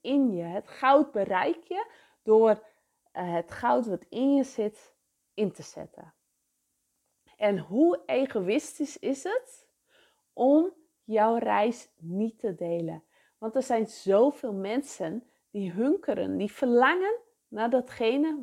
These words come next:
wat jij hebt bereikt. En door dat achter te ha-, houden,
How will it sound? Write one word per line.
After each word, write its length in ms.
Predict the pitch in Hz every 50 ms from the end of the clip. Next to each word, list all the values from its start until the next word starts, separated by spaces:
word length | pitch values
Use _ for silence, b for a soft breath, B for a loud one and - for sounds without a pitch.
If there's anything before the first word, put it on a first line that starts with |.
| 208
wat 200 | 185 208 202 -
jij 280 | - 190 208 214 233 254
hebt 160 | 220 214 208
bereikt. 640 | 196 190 175 175 170 170 170 165 165 _ _ _ _ _ _ _ _ _ _ _ _ _ _ _ _ _ _ _ _ _ _ _
En 160 | - 208 214
door 160 | 214 220 214
dat 240 | 202 254 285 - - -
achter 440 | - - 277 - - - - 240 226
te 80 | -
ha-, 400 | 175 170 170 170 165 175 180 -
houden, 460 | - 165 175 175 180 190 226 277 381